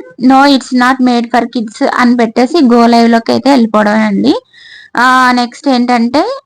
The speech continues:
మనం లైవ్ టుగెదర్ ఎలా చేయాలి, ఏంటి అనేది చూద్దామండి. ఇప్పుడు మనం కాపీ లింక్ అయితే పంపించాల్సి ఉంటదండి. ఇప్పుడు లైవ్ పెట్టినప్పుడు పైన యారో మార్క్ వస్తది. "Go live" అని కొట్టక ముందే మనకి,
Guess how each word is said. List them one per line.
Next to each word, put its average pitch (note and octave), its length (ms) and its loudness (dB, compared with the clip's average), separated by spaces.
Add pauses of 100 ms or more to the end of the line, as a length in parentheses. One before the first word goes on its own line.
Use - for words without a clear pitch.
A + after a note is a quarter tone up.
(180)
మనం C4+ 480 2 (100)
లైవ్ A#3 300 0
టుగెదర్ B3+ 380 -2
ఎలా A#3 240 0
చేయాలి, A3 440 -2
ఏంటి A3+ 400 0
అనేది G#3+ 320 0 (100)
చూద్దామండి. G#3 680 -2 (580)
ఇప్పుడు C#4 220 0
మనం C#4 240 2
కాపీ B3+ 440 -2
లింక్ C4 300 -2
అయితే A#3+ 200 -2
పంపించాల్సి B3 760 -2
ఉంటదండి. G#3+ 440 -2
ఇప్పుడు A#3+ 240 -2
లైవ్ A#3 320 2
పెట్టినప్పుడు A#3+ 760 0 (600)
పైన A#3+ 340 0 (340)
యారో A#3+ 260 0
మార్క్ B3 360 0
వస్తది. G#3 300 -6
"Go A3+ 280 0
live" B3 520 0
అని B3 180 0
కొట్టక A3+ 420 -4
ముందే A3+ 380 0
మనకి, C#4 540 0